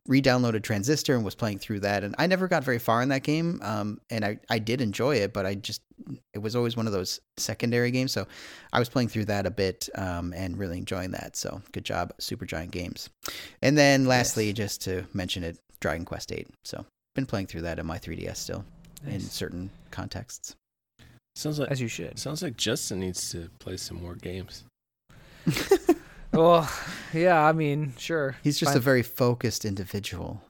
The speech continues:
Speaker 1: Ed.
Speaker 3: Yeah, I know. I'm just,
Speaker 2: Yeah.
Speaker 3: I'm just giving him a hard time.
Speaker 2: That is true.
Speaker 3: <laughs>
Speaker 2: I think I've gotten to the point where I've honed in that it's really nice. I don't know. I feel at peace. I'm very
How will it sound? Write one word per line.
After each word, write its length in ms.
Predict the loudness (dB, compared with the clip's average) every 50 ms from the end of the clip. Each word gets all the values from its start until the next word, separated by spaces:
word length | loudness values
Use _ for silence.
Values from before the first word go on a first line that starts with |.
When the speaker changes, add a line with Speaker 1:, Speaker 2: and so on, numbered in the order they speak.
| -10
Speaker 1:
Ed. 220 | -8 -6 -6 -4 -2
Speaker 3:
Yeah, 180 | -2 0 0
I 80 | 0 0
know. 160 | -2 -2 -4 -4
I'm 100 | -4 0
just, 60 | 4 6
Speaker 2:
Yeah. 80 | 6 8
Speaker 3:
I'm 100 | 6 6
just 160 | 4 2 2 2
giving 180 | 0 0 2
him 100 | 0 0 0
a 60 | -2
hard 220 | -2 -4 -6 -8
time. 300 | -10 -12 -12 -12 -14 -14 -18 -20 -20 -20 -20 -20 -12 0
Speaker 2:
That 200 | 4 6 6 8
is 140 | 6 6 6
true. 240 | 6 6 8 6 6 6
Speaker 3:
<laughs> 20 |
Speaker 2:
I 160 | 6 6 4
think 240 | 6 6 4 4 4
I've 280 | 4 4 4 2 2 0
gotten 240 | 0 0 0 -2 -4
to 100 | -4 -6
the 80 | -6
point 200 | -4 -4 -4 -4
where 160 | -4 -4 -6 -6
I've 120 | -6 -4
honed 280 | -4 -2 -2 -2 -2 -2
in 260 | -4 -4 -4 -6 -6
that 260 | -6 -6 -6 -8 -8 -12 -16 _ _ -20 -16 -14
it's 180 | -14 -12 -8
really 180 | -4 -4 -4 -4
nice. 380 | -4 -6 -8 -8 -10 -12 -10 -6 -4
I 60 | -2
don't 80 | -2 0
know. 120 | 0 -2
I 220 | -4 -4 -4 -6
feel 320 | -4 -2 0 0 0 0 -2
at 220 | -4 -6 -6 -6 -6
peace. 240 | -8 -8 -6 -6
I'm 100 | -6 -6
very 320 | -4 -2 -2 -2 -2 -2